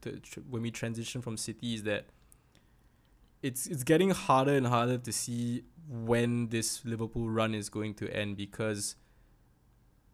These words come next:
it's been on the cards. Like, like I said, we haven't been playing fantastic. Um, Burnley, we were on the ropes for long periods. Um, only the Leicester game, I would say we were pretty comfortable, but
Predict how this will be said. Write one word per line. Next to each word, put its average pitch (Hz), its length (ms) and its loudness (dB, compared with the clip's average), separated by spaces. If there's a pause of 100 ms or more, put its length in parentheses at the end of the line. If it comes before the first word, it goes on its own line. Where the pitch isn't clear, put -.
(680)
it's 160 240 0
been 156 260 8
on 170 140 6
the 123 100 6
cards. 123 520 2
Like, 110 180 2
like 113 200 0
I 117 40 0
said, 127 220 0
we 120 100 0
haven't 127 240 4
been 117 140 -2
playing 113 220 -2
fantastic. 107 760 -2 (140)
Um, 104 460 -2
Burnley, 117 420 0
we 110 140 0
were 104 300 0 (600)
on 120 180 -2
the 117 100 -2
ropes 120 380 -2
for 113 140 -4
long 117 360 -2
periods. 117 800 -2
Um, 104 540 -4
only 226 180 2
the - 100 6
Leicester 143 400 4
game, 147 200 4
I 127 40 4
would 113 140 0
say 131 140 -2
we 120 120 0
were 110 60 0
pretty 113 240 -6
comfortable, 110 540 -4
but 104 220 -2